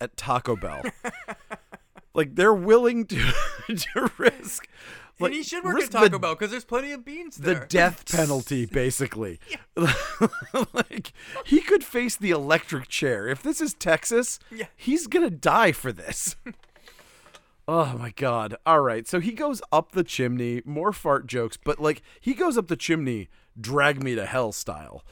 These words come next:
Speaker 2: Yeah.
Speaker 1: Like, whoa!
Speaker 2: Well,
Speaker 1: Like,
Speaker 2: here's another
Speaker 1: it's a
Speaker 2: physics
Speaker 1: horror
Speaker 2: part that
Speaker 1: movie
Speaker 2: makes no
Speaker 1: thing.
Speaker 2: sense. Like, somehow Bones gets on the roof, ties a rope to a disconnected, uh, Dish Network satellite.
Speaker 1: Well, he broke the dish, so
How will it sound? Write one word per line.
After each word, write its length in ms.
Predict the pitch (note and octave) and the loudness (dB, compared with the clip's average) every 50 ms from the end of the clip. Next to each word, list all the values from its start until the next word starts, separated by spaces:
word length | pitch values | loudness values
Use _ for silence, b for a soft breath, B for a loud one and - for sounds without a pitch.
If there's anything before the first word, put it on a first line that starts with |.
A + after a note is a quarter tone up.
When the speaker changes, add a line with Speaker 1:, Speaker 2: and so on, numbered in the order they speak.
| F3 D#3+ | -16 -12
Speaker 2:
Yeah. 180 | A#3 A3+ - | -10 -10 -4
Speaker 1:
Like, 380 | C3 C#3+ C3+ C3 B2+ - - _ _ _ _ _ _ _ _ _ _ _ _ - | -2 -2 0 0 -2 -6 -12 _ _ _ _ _ _ _ _ _ _ _ _ -10
whoa! 160 | C3 E3+ G#3 | 0 8 10
Speaker 2:
Well, 680 | A3 A#3 C#4 D#4 D4 C#4+ D#4+ D#4 C#4+ C#4 C4 A#3+ G#3+ F#3+ | 10 12 12 12 12 12 12 12 8 6 2 0 0 0
Speaker 1:
Like, 120 | E3 F3+ | 0 0
Speaker 2:
here's 220 | A#3+ D4 D#4+ E4 D#4 | -2 -4 -6 -6 -4
another 260 | D4 D4 D4 D#4 C4+ | -4 -4 -4 -4 -6
Speaker 1:
it's 100 | - - | -10 -10
a 20 | D3+ | -6
Speaker 2:
physics 240 | - D3+ B2+ A2 C#3 | -4 -4 -4 -2 0
Speaker 1:
horror 160 | D3 C3 B2+ | 0 2 2
Speaker 2:
part 80 | B2 A#2 | 2 0
that 60 | A2 A2 | -2 -2
Speaker 1:
movie 100 | G#2 - | -4 -6
Speaker 2:
makes 120 | - - | -6 -6
no 80 | G3 F3+ | -8 -8
Speaker 1:
thing. 40 | E3+ - | -8 -6
Speaker 2:
sense. 320 | - E3 F#3 C#3+ C3+ - - | -6 -8 -8 -8 -12 -14 -12
Like, 180 | D3+ D3 D3 | -12 -12 -12
somehow 640 | - - A3+ C4+ D4 B3 A3+ A3 G#3 F#3+ F#3 F3+ - - _ _ _ _ _ _ _ _ _ _ | -12 -8 -8 -8 -6 -6 -6 -6 -4 -6 -6 -8 -10 -14 _ _ _ _ _ _ _ _ _ _
Bones 360 | E3 D#3+ F3 G3+ A3 G#3+ F3+ | -8 -6 -6 -6 -6 -10 -12
gets 180 | - F3+ - G3 | -12 -14 -12 -12
on 80 | F3+ | -12
the 80 | D#3+ D3 | -10 -12
roof, 480 | E3 G#3 G3 D#3 D3+ D3 - - - _ _ _ _ | -10 -10 -10 -10 -10 -12 -14 -18 -20 _ _ _ _
ties 340 | - F3 F3+ G3+ A#3 A3+ G#3 | -10 -8 -6 -6 -6 -8 -10
a 60 | G3+ | -10
rope 400 | E3+ D3 D#3 E3+ G3+ G#3 - - - | -10 -8 -6 -6 -6 -6 -10 -16 -18
to 300 | - G#3 F#3+ F3+ E3+ - | -16 -14 -14 -12 -12 -10
a 460 | - D#3 D3+ D#3 D#3 D3+ D3 C#3+ C#3+ - _ _ D3 D3 _ _ | -8 -6 -6 -6 -6 -8 -10 -10 -12 -14 _ _ -20 _ _ _
disconnected, 960 | - G#3+ G#3+ - - A#3 G3+ G3 G3 _ - F#3+ F3+ E3+ E3+ D#3+ D3+ D#3+ - _ - D3 | -14 -14 -14 -12 -14 -10 -10 -10 -10 _ -10 -10 -10 -10 -10 -14 -16 -18 -20 _ -16 -14
uh, 180 | C#3+ C3+ C3 C3 C3 - | -14 -14 -14 -16 -16 -8
Dish 300 | F3+ F#3+ F3+ - - - | -8 -8 -8 -8 -14 -14
Network 380 | F3+ - D#3+ D#3+ D#3 - - | -14 -12 -10 -12 -12 -12 -16
satellite. 560 | - - - F3+ F#3+ E3+ C3+ A#2+ A2+ A2+ A2+ _ - | -16 -10 -10 -8 -8 -10 -12 -14 -16 -18 -20 _ -4
Speaker 1:
Well, 160 | C3 C#3+ C3+ B2 | 2 2 2 2
he 120 | A#2+ D3 | 2 -4
broke 400 | B2 - C3 C3+ D#3 D#3+ - - | -4 0 2 4 4 4 4 0
the 100 | - A#2+ | -6 -6
dish, 480 | A2 F#2 A#2 G#2+ G2+ G2+ - - - - | -6 -4 -4 -4 -4 -6 -6 -8 -8 -6
so 420 | - C3 B2+ A#2 A#2 A2 G#2+ G#2+ | -4 -2 -2 -2 -2 -4 -6 -8